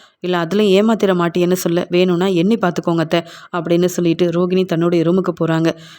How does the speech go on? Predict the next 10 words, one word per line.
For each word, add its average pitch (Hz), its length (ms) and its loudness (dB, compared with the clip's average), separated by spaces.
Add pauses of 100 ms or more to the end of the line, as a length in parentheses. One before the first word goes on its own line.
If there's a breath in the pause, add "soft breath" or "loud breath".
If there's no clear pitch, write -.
இதை 226 260 -2
பார்த்துட்டு 220 240 0
இருந்த 214 240 -2 (120)
ஸ்ருதியும், 196 360 0 (160)
"பரவாயில்ல, 202 520 0
ரோகிணி 196 460 0 (360 loud breath)
என்கிட்ட 170 360 -2
வந்து 190 320 2
கடன் 190 340 0
வாங்கணும்னு 185 440 0